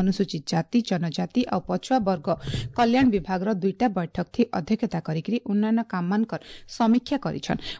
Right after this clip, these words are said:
ପହିଲା ବୈଠକ ଥି ଜନଜାତି ଇଲାକାର ଉନ୍ନୟନ କାମର ଶହେ ଅଠସ୍ତର କୋଟି ଟଙ୍କାର ପ୍ରକଳ୍ପର ଅନୁମୋଦନ କରାଯାଇକିରି କେନ୍ଦ୍ର ସରକାରଙ୍କୁ ସୁପାରିଶ କରବାରକେ ପ୍ରସ୍ତାବ ଗ୍ରହଣ କରାଯାଇଥିଲା। ଦୁଇ ନମ୍ବର ବୈଠକ ମୁଖ୍ୟମନ୍ତ୍ରୀ ଜନଜାତି ଜୀବିକା ମିଶନ ଥି ରାଜ୍ୟସ୍ତରୀୟ ଷ୍ଟିୟରିଂ କମିଟି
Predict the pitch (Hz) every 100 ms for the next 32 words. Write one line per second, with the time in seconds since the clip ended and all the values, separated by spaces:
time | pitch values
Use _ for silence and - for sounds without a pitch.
0 | - 254 269 277 185 175 208 185 233 185
1 | 185 196 233 233 262 - 170 165 190 202
2 | 190 190 196 196 196 180 175 196 233 -
3 | 180 - 190 190 226 - 254 - 190 180
4 | 185 180 190 - 165 190 196 226 - 202
5 | 208 226 185 175 - 160 165 226 220 160
6 | - 180 165 170 175 175 214 226 294 -
7 | - - - 269 269 262 294 - 180 156
8 | 165 226 220 196 - - 214 180 175 208
9 | - 170 156 156 147 156 - - - -
10 | 190 254 226 185 165 170 170 240 233 190
11 | - 226 220 214 233 170 170 165 165 175
12 | 165 175 196 220 180 170 175 165 240 247
13 | - - 220 226 190 285 - 214 214 220
14 | - 202 190 190 185 190 185